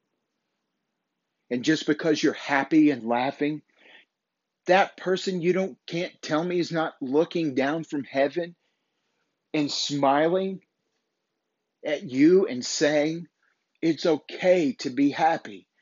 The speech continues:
It's okay to have a life. Life goes on." You will reconnect with that person when you go to heaven.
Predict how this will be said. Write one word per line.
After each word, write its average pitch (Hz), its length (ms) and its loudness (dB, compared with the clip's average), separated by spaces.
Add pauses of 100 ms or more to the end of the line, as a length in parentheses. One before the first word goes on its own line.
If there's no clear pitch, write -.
(180)
It's 156 220 0
okay 165 600 4
to 143 120 -8
have 139 240 0
a 135 60 -2
life. 127 580 -4 (1400)
Life 160 320 2
goes 170 300 0
on." 165 400 -6 (100)
You 185 160 0
will 170 220 6
reconnect 175 720 0
with 143 140 -6
that 160 240 0
person 147 520 -4 (1040)
when 147 140 -6
you 147 100 -2
go 139 160 0
to 139 80 -2
heaven. 113 480 -8